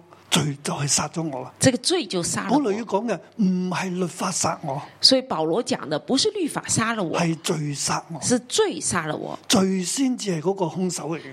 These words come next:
Speaker 2: 罪才是那個兇手。
Speaker 1: 律法只係一個嘅系統啫。
Speaker 2: 律法是一個系統。
Speaker 1: 第十節，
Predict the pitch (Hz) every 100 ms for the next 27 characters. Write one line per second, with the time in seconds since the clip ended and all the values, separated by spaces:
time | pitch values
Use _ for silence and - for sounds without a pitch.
0 | - - 440 - - - 165 196 190 156
1 | - 185 185 - - - - 208 196 -
2 | 220 - 226 269 185 170 147 156 147 156
3 | 175 180 - - 302 453 - 185 - 269
4 | 233 226 - 339 - 127 - - - -
5 | - - - - - - - - - -
6 | - - - - - - - - - -
7 | - - - - - - - - - -
8 | - - - - - - - - - 185
9 | 175 165 - 170